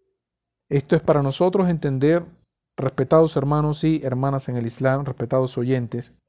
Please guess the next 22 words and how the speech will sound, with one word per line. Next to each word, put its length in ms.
que 380
Allah 240
subhanahu 420
wa 100
ta'ala 600
no 260
ha 140
puesto 800
en 200
esta 400
tierra 400
al 80
hombre 560
solo 320
para 200
pasar 280
el 120
rato, 420
para 180
que 100
se 140
divirtiera, 880